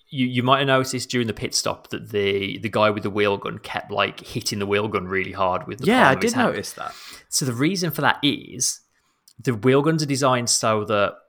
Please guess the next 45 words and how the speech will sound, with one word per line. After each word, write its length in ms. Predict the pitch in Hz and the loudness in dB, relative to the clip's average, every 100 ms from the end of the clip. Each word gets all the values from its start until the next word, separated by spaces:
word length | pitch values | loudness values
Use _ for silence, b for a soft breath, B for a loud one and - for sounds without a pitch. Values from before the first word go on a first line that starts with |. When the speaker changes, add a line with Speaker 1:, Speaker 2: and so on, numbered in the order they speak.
| _ _ 131 | _ _ -4
Speaker 1:
once 380 | 113 123 120 | 0 0 0
they've, 680 | - 127 120 117 113 110 107 - | 0 2 2 0 -2 -6 -8 -4
um, 720 | 104 98 95 95 95 92 92 _ _ - 117 | -2 -2 -4 -8 -8 -8 -12 _ _ -14 -2
once 180 | 131 127 | 0 2
the 40 | |
wheel 120 | 120 107 | 2 2
gun 120 | 104 | 0
sense 420 | - 117 104 - | -2 -2 -2 -2
they've 320 | - 101 98 92 | 0 0 -2 -2
done 180 | 104 | -2
enough 460 | 95 98 90 - - _ | 0 -2 -4 -10 -18 _
effort 360 | 110 107 107 - | -4 -2 -6 -6
to 100 | - | -6
do 360 | 92 98 92 85 | -6 -6 -6 -6
either 280 | 95 92 95 | -8 -6 -8
the 440 | 101 110 113 113 - _ _ | -6 -4 -6 -8 -14 _ _
taking 360 | - 98 - 98 | -4 -4 -4 -8
and 160 | - 98 | -8 -6
done 100 | 95 | -4
it 40 | |
off 180 | 98 95 | -2 -4
or 80 | 104 | -6
putting 160 | - 95 | -8 -6
the 60 | 95 | -4
nut 40 | 98 | -4
on, 120 | - - b | -4 -6 b
they 120 | 101 107 | -6 -4
automatically 760 | 110 107 - 107 101 101 - | -2 -4 0 0 0 -6 -10
change 440 | - - 92 92 - | -10 -6 -6 -8 -12
to 80 | - | -8
the 80 | |
other 120 | 95 98 | -6 0
direction. 460 | 101 104 - 143 - _ | 0 0 -6 -10 -14 _
So 120 | - | -6
they 120 | 107 104 | -2 2
don't 260 | 117 110 | 2 2
have 160 | 104 107 | 4 4
to 220 | 107 110 110 | 6 4 4
push 60 | 110 | 2
a 20 | |
button 120 | 107 | 0
Speaker 2:
Ah. 40 | |
Speaker 1:
to 40 | 101 | -2
switch 180 | 113 - | -6 -4
direction. 440 | 110 92 - - | -4 -4 -10 -16